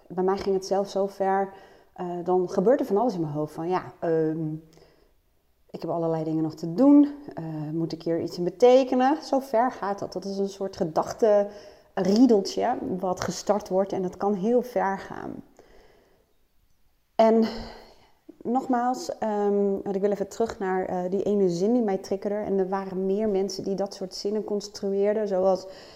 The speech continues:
"Ik werd gewoon genegeerd." En als ik dan bijvoorbeeld doorvraag van, eh, waar baseer je dat op en waar blijkt dat dan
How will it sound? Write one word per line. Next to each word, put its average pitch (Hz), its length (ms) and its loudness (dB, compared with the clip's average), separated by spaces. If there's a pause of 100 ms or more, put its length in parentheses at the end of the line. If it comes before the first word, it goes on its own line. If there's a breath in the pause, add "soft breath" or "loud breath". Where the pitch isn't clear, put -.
(240 loud breath)
"Ik - 140 -6
werd 180 360 -2
gewoon 180 640 -2
genegeerd." 175 1000 -6 (1500 loud breath)
En 208 360 2 (100)
als 262 180 2
ik 220 120 2
dan 202 140 2
bijvoorbeeld 180 420 -2
doorvraag 220 720 0
van, 190 340 -6
eh, 180 240 -8
waar 196 260 0
baseer 226 480 2
je 156 100 -2
dat 165 140 -10
op 160 140 -6
en 165 60 -6
waar 180 180 0
blijkt 202 360 2
dat 175 160 -6
dan 147 200 -10